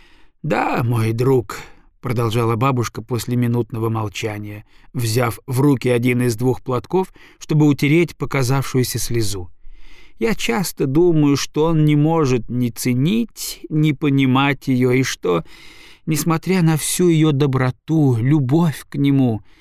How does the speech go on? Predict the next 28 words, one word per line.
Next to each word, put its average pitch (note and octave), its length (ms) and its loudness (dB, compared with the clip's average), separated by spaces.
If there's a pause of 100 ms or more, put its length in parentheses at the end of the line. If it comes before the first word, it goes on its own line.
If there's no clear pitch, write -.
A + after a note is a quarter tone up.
(180)
и B2 100 -2
старание B2+ 640 0
скрыть B2+ 500 -4
своё A2 420 -4
горе, C3 600 -4 (680)
я E3+ 180 -6
очень E3 360 -2
хорошо D3 480 -2
знаю D#3 640 -2
это, G2+ 560 -6 (440)
она C3 280 0
не C#3 160 2
может C#3+ 520 2
быть G2+ 260 -6
с - 180 -8
ним G#2+ 240 -4
счастлива. - 920 -10 (460)
И C#3+ 100 -4
помяните E3 960 0
моё D3+ 400 0
слово, C#3 880 -2 (460)
если D#3 380 -2
он F3 340 0
не. E3+ 280 0 (760)
Бабушка A2+ 460 -4
закрыла A2 440 -4
лицо G#2+ 300 -8
платком. G#2 600 -14